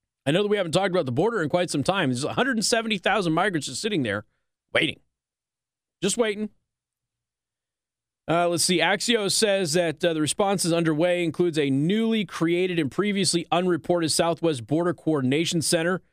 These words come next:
essentially a war room to coordinate an interagency response. You wouldn't need that if you were just using the Trump policies. You wouldn't need to create something like that.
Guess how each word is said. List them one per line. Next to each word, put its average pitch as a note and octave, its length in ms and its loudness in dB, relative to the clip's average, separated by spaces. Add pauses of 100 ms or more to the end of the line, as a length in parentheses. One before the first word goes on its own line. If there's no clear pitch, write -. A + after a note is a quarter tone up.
(420)
essentially D#3+ 580 0
a C#3+ 80 2
war D#3 380 0
room D3 320 2
to C3+ 260 0
coordinate D3 640 0
an A#2+ 200 0
interagency D3 920 0
response. C#3+ 680 -2 (400)
You F3 120 2
wouldn't B3+ 220 0
need D4 220 0
that G#3 240 2
if - 80 -6
you G#3+ 80 0
were G3+ 60 0
just F#3+ 260 0
using G#3 240 0
the F3 80 0
Trump G#3 260 0
policies. E3 640 0 (1300)
You E3+ 160 0
wouldn't A#3+ 240 0
need A#3+ 180 0
to G3+ 80 0
create A3+ 320 0
something E3 320 0
like C3+ 220 0
that. A#2+ 260 -2